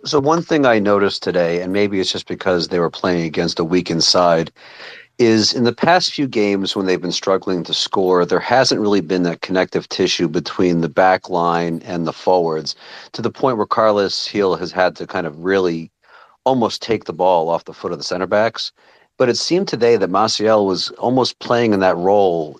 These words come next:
from the defensive midfielder, uh, po-, uh, position. And, you know, I'm wondering if that's something that he's equipped to do against full-strength competition, or if that's just something that we're seeing,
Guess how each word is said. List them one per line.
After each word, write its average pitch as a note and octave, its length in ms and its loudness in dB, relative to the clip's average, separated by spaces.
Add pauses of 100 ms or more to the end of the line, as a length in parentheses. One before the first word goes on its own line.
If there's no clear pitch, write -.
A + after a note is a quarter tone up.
(100)
from A2+ 340 0
the F#2+ 80 0
defensive F2+ 520 -4
midfielder, G#2+ 800 -2
uh, G2+ 140 2
po-, F#2+ 460 -2
uh, - 20 -2
position. A2 560 -2 (460)
And, B2 180 2
you D3 180 2
know, C3 80 4
I'm C3 160 4
wondering D3+ 460 2
if A2+ 220 -4
that's A#2+ 320 0
something A#2 260 -4
that G#2+ 120 -2
he's A2+ 200 -2
equipped C3 380 -2
to G2+ 80 -4
do A2+ 680 0
against A2+ 600 -2
full-strength C#3 600 0
competition, C3 760 0
or G#2+ 240 4
if - 100 -10
that's C3 200 4
just B2+ 180 0
something A#2 260 0
that G#2 120 -2
we're G2+ 140 2
seeing, F#2+ 560 0